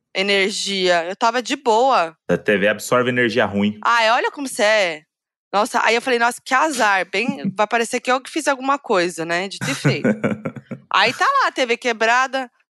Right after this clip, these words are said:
Speaker 1: Alguém levou? Não levou pro conserto. Tá lá.
Speaker 2: Não, vamos levar. Hoje a gente vai levar.
Speaker 1: Ah, vai. Quero ver.
Speaker 2: Sa-, saindo aqui do, do Donos da Razão, eu já vou atrás da,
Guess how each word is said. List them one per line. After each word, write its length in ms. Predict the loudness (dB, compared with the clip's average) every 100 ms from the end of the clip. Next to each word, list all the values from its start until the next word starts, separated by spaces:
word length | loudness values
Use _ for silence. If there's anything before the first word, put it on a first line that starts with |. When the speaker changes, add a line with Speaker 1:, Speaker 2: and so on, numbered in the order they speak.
| _
Speaker 1:
Alguém 320 | -2 -2 0
levou? 500 | 0 0 2 0 0 -6 _ _ -6
Não 120 | 0
levou 320 | 0 2 0
pro 100 | -2
conserto. 600 | -6 -4 -2 -2 -2 -6
Tá 140 | 0 2
lá. 260 | 4 2 -4 _ -2
Speaker 2:
Não, 200 | 2 2
vamos 180 | 2 2
levar. 220 | 2 2
Hoje 260 | 2 2 -2
a 40 |
gente 80 | -6
vai 100 | -4
levar. 220 | -4 -6 _ _ 0
Speaker 1:
Ah, 160 | 0
vai. 420 | 2 2 2 -2 -8
Quero 200 | -8 -6
ver. 120 | -2 0
Speaker 2:
Sa-, 220 | 0 -2
saindo 360 | -2 0 2 -2
aqui 200 | -2 -2
do, 380 | 0 0 0
do 100 | 0
Donos 220 | 0 0 2
da 80 |
Razão, 240 | 2 2 2
eu 60 |
já 100 | 0
vou 100 | 0
atrás 400 | -2 -4 -4 -4
da, 80 | 0